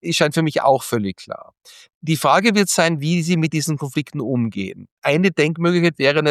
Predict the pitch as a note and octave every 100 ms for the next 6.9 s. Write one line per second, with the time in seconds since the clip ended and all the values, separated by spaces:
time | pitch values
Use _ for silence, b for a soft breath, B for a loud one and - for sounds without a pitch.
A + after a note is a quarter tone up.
0 | D3 D3 - D3+ - C3 D3 D3 - C3+
1 | - D3 C3+ b b - C#3 D#3 D3 C3+
2 | C#3+ C3 C3+ B2 C#3 A#2 A2+ A2+ - G#2+
3 | - A#2+ C#3+ E3 D3+ A#2+ C3+ - B2+ A#2+
4 | - A#2 C3+ F#3+ G3 - D3+ F#3 - -
5 | B B C#3+ D#3 D3+ D3+ D#3 C3+ B2 A#2+
6 | C3 - A#2 - D3+ - D#3 D3+ D#3